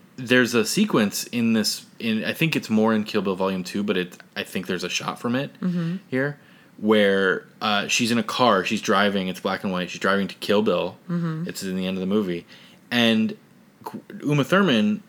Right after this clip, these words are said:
Speaker 1: had heard from a grip or something that, like, when they refitted the car from a, uh, from a, a stick shift to an automatic,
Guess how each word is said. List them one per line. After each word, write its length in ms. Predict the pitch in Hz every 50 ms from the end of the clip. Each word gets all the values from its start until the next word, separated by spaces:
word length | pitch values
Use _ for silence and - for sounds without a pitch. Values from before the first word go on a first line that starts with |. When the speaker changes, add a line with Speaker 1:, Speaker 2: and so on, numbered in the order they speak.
| - - - _ _ - _ -
Speaker 1:
had 260 | - - - 131 113
heard 420 | - - - 143 143 147 151 147 143
from 560 | - - 120 110 107 104 101 101 98 98 - -
a 100 | - 104
grip 320 | 92 - 113 113 113 - 101
or 60 | 95
something 420 | - - 113 110 107 113 107 107 104
that, 180 | 95 67 69
like, 220 | 90 90 90 85 -
when 220 | 98 101 98 98
they 340 | 95 98 95 92 90 90 87 - - - - - - - - - - - - _ _ _ _ -
refitted 920 | 113 117 113 110 107 - 101 110 113 123 123 120 120 - 120 110 104 92
the 80 | 95 -
car 420 | - - 101 95 101 110 120 123
from 560 | 120 - 107 101 95 92 92 90 92 90 - - -
a, 540 | 101 92 90 87 87 87 87 90 92 87 - - _ _ -
uh, 360 | 90 90 87 - - - - - - - _ _ _
from 320 | - - - 98 90 87
a, 440 | 85 85 85 82 85 85 87 85 - - - - _ _ _ _
a 80 | - -
stick 240 | - - 101 - -
shift 220 | - 101 - -
to 80 | 104 92
an 60 | 90
automatic, 540 | 87 87 85 87 85 85 95 117 131 -